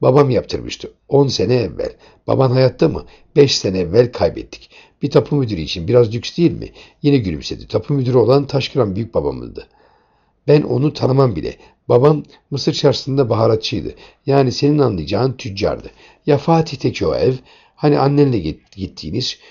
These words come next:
büyük babamdan kalma aile yadigarı.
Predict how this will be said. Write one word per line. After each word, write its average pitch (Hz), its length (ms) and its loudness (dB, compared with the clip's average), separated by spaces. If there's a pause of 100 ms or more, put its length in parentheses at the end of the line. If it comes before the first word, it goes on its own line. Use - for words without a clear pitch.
(220)
büyük 151 240 4
babamdan 110 440 0
kalma 98 440 0
aile 113 340 2
yadigarı. 69 540 -2